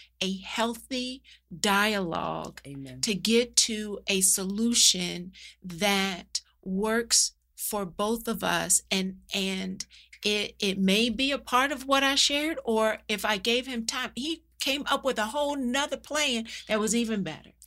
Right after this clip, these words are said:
Speaker 2: Amen.
Speaker 1: But being willing to be qui-, say whatever, if he's asked for my f-, input, say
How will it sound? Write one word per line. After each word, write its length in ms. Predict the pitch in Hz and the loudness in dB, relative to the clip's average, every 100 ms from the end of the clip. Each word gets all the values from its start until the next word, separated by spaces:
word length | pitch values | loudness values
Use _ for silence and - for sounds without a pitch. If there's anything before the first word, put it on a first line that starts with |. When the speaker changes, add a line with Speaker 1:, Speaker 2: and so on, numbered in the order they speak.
| - | -10
Speaker 2:
Amen. 400 | 170 175 143 139 - - - | -8 -10 -14 -16 -20 -18 -4
Speaker 1:
But 300 | 185 208 - | 2 4 4
being 360 | 226 214 214 208 | 4 6 4 0
willing 540 | 214 208 202 208 208 - - _ | 0 0 0 -2 -6 -10 -18 _
to 460 | - 214 190 190 - - 165 160 | 2 4 2 -2 -6 -16 -12 2
be 220 | 240 330 | 4 2
qui-, 220 | - - - | 0 -2 4
say 320 | - 226 254 | 6 8 6
whatever, 640 | 285 277 269 247 247 247 - _ _ | 4 4 4 0 -2 -4 -10 _ _
if 160 | 196 190 | -8 -4
he's 240 | 208 185 - | 0 2 6
asked 340 | 202 233 254 | 6 6 4
for 120 | - 262 | 0 2
my 340 | 254 247 - - - - | 2 2 -2 -12 -20 -14
f-, 160 | - - | -12 -2
input, 580 | 226 240 226 277 262 - _ - - | -2 -2 -2 0 0 -4 _ -20 0
say 360 | - - 247 | 6 6 6